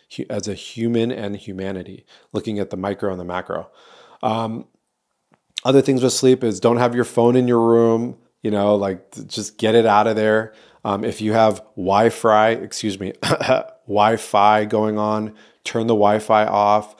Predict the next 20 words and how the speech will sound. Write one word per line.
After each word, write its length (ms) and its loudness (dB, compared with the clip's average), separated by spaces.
get 160 -6
the 60 -4
buzzing 760 -4
electromagnetic 840 -4
frequency 600 -6
out 160 2
of 100 -4
there, 260 -2
get, 260 -10
just 220 -12
get 120 2
all 120 4
that 180 2
stuff 300 -2
out 160 2
of 80 2
there. 160 -2
That's 240 -2
all 180 2
disturbance. 1000 -6